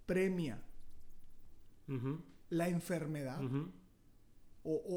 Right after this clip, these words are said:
Speaker 1: o, o, vamos a decir,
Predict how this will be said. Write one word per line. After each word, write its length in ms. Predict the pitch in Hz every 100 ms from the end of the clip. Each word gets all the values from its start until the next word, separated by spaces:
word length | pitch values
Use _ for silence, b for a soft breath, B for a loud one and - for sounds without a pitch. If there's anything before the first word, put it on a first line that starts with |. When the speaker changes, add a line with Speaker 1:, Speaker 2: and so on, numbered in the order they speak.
| - 214
Speaker 1:
o, 360 | 165 160 151 202 165 156
o, 140 | 143 - - - - - - -
vamos 260 | 170 165 175
a 40 |
decir, 240 | 151 165